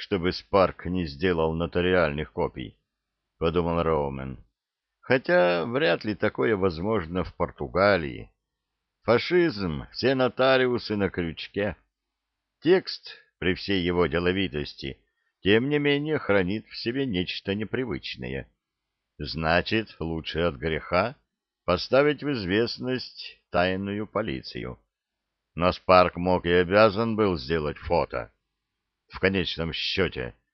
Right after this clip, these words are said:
графологическую экспертизу можно работать и по негативу.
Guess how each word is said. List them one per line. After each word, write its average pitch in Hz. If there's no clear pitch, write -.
графологическую 92
экспертизу 87
можно 78
работать 87
и 87
по 82
негативу. 82